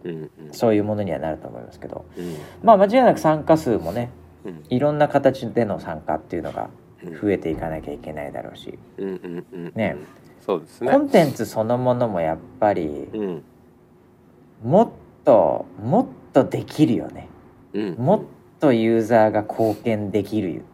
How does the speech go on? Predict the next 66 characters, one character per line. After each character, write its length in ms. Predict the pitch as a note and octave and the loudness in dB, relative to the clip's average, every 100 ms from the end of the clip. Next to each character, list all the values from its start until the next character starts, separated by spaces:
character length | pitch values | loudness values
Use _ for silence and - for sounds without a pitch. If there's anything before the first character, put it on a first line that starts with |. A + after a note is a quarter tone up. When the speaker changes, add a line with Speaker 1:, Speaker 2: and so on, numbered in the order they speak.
| - _ - | -20 _ -12
Speaker 1:
う 40 | |
ん。 280 | E2 D#2 D2+ _ _ _ _ _ _ _ _ _ _ - | -12 -12 -16 _ _ _ _ _ _ _ _ _ _ -20
Speaker 2:
一 240 | - - C3+ | -4 4 4
人 100 | G#2+ | 4
の 60 | |
ユ 100 | F#2 | -2
ー 40 | F#2 | -2
ザ 100 | F#2+ | -2
ー 60 | |
が 80 | F2+ | -2
貢 200 | F2 G2+ | -2 -2
献 200 | - G2+ | -2 -2
で 100 | G2 | 0
き 80 | F#2+ | 4
る 80 | G3 | 4
こ 120 | C#3+ | 4
と 100 | A#2+ | 2
も 100 | F#2+ | -2
あ 60 | F2+ | -4
る 80 | |
と 80 | - | -6
思 100 | C#2+ | -14
う 40 | - | -14
ん 20 | |
だ 80 | - | -8
よ 60 | |
ね。 200 | D#3 G3 G3 - | -6 -6 -10 -12
Speaker 1:
う 60 | |
ん。 20 | F2+ | -10
う 40 | |
ん。 400 | E2+ D#2 E2+ D#2+ D#2 _ F2 D#2 _ _ _ - | -10 -14 -18 -20 _ _ -20 -20 _ _ _ -10
う 60 | |
ん。 40 | G#2 | -8
Speaker 2:
う 40 | |
ん。 140 | F2+ - - _ _ _ _ _ _ _ | -8 -12 -20 _ _ _ _ _ _ _
な 100 | - | -6
ん 40 | A2+ | -2
で 80 | G2 | -2
そ 180 | C3 | -2
こ 160 | C3 E3+ | 2 6
は 80 | F3 | 8
逆 320 | F3 E3+ F3 | 8 6 4
に 60 | E3+ | 2
言 100 | E3+ | 0
う 40 | |
と、 540 | - E3 D#3+ D#3 D#3 | 4 6 8 8 8
今 240 | D3+ D3+ E3+ | 6 4 4
ま 160 | F#3+ | 4
で 140 | F3+ D3+ | 6 6
は 160 | A2 | 4
さ、 480 | G2+ A2 G2 D2 - - _ _ _ _ - - - | 2 4 4 2 -4 -12 _ _ _ _ -20 -20 -16
ま 400 | - F3 C#3+ G#2 | 2 4 6 4
あ、 60 | F2 - _ _ _ | 0 -10 _ _ _
こ 360 | - - D#3+ A3+ | -16 -6 -2 0
う 20 | |
言 100 | F4 | 0
っ 40 | E4 | -2
ち 140 | F#4+ | 0
ゃ 60 | G4+ | 4
な 120 | E3 | 4
ん 80 | C#3+ | 4
だ 100 | E3 | 2
け 120 | A2 | 2
ど、 400 | G2+ F#2+ A#1+ - | 2 2 0 -4
Speaker 1:
う 80 | G2+ | -8
ん。 220 | E2+ D2 | -8 -10